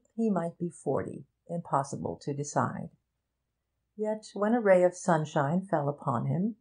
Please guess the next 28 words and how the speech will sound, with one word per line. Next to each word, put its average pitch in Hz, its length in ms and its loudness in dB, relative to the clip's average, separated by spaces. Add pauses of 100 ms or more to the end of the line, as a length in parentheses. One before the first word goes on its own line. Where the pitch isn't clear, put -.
and 185 280 -6
he 185 100 -4
lifted 170 380 -2
his 160 200 -2
eyes 147 420 2
to 165 100 -6
the 160 240 -4
eastward 147 420 -8
promise, 156 640 -2 (180)
there 175 160 0
shone 170 480 -2
in 160 160 -2
his 175 200 -6
countenance 139 600 -4
something 214 540 -2
one 165 240 0
might 156 320 -8
vainly 156 400 -4
have 185 180 -6
sought - 440 -2 (240)
through 160 220 -4
the 160 100 -10
streaming 156 560 -8
concourse 127 880 -6
of 143 200 -2
which 135 240 -8
Thomas 151 360 -4
Bird 120 440 -6